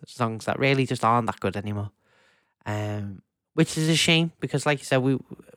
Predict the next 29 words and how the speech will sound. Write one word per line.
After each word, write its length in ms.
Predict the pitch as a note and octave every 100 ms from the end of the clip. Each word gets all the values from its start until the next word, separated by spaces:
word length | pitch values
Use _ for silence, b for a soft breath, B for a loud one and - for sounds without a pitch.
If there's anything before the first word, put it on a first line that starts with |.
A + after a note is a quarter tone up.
| _
wish 220 | C#3+ C#3+ -
that 100 | C3
he 80 | B2
could 180 | B2+
go 140 | A#2+ A#2
on 160 | A#2
forever 480 | A#2 A#2+ A#2 A#2 B2 B B B -
and 100 | A2+
still 380 | - B2 A#2
be, 120 | A2 A2+
you 140 | A2+
know, 220 | A2+ G#2+ - b b -
nineteen 540 | A#2 B2+ A#2 A#2 A#2
sixty-eight 720 | - - - - A2 A#2 A#2+
McCartney 560 | C3+ - B2 A2+ A#2 A#2
just 160 | A#2
writing 320 | A#2+ A2+ A2 A2+
out 200 | G#2+ C3
these 180 | A#2
amazing 460 | A2+ G#2+ G#2+ G#2 G#2
songs. 340 | F#2+ G#2+ G#2+ - B B -
But 100 | A2
it, 140 | -
it's, 420 | - - - - -
it's 380 | - - - _ -
not 160 | F#2+
the 100 | -
reality, 460 | G#2 A2 A2 A2+ A#2
unfortunately. 600 | A2+ A2+ A2 - G#2